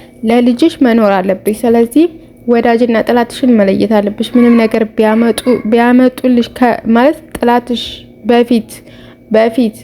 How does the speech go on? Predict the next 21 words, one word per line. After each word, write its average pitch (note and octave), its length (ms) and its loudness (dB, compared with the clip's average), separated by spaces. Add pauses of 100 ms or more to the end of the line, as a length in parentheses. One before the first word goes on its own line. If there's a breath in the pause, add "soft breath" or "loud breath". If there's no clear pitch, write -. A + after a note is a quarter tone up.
(200)
ማለት G#3+ 320 0
ነው G#3+ 120 -2
ሲጎዱሽ A3+ 480 -2
የነበሩ A3 480 0
ሰዎች፣ G#3+ 340 -2
በፊት A#3 320 0
ሲያስለቅሱሽ A3 680 -2
የነበሩ A3 480 2
ሰዎች፣ G#3+ 260 0 (140)
በፊት A3+ 300 0
ሲሰብሩሽ A3+ 480 0
የነበሩ A3 480 0
ሰዎች፣ A#3 280 0 (500 loud breath)
እ፣ G#3 100 0 (260)
ዛሬ A3+ 320 0
ላይ A3+ 180 2
ስለወለድሽ፣ A3 600 2 (380)
እ፣ A#3+ 120 0 (160)
ሙቂቱን C4 520 0 (120)
ገንፎይቱን A3+ 580 0
ምናምን A3 360 2